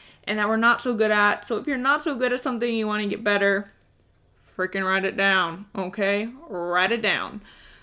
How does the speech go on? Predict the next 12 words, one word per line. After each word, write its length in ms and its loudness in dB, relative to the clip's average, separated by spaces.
So 520 4
this 240 -4
leads 320 0
to 400 4
my 460 -2
last 480 -2
habit 340 0
hack 460 -4
of 280 2
this 200 0
episode, 680 0
and 480 2